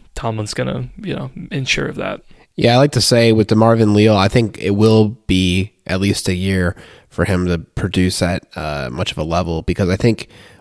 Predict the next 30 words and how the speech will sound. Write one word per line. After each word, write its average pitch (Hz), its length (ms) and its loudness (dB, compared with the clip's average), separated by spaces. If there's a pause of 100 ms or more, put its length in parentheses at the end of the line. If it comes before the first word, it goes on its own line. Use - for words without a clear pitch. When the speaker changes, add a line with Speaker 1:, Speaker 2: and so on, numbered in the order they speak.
Speaker 2:
one 110 100 2
of - 20 6
the 104 60 4
big 107 180 2
things 107 260 2
you'll 95 120 2
notice 95 180 4
with 92 140 -6
him 95 420 2
is 90 200 -2
he 92 120 -4
lacks 90 380 0
some 104 120 0
of 85 60 0
the 82 80 -2
strength - 640 -4 (300)
to 80 140 -2
play 95 220 0
with 87 160 0
proper, 87 540 -2
uh, 76 220 -4 (800)
you 78 80 -4
know, 73 280 -6 (180)
leverage, 110 560 2 (260)
and 87 200 -4
you 85 40 -8
can 101 140 -10
catch - 260 -2
him - 140 -8
upright. 104 460 2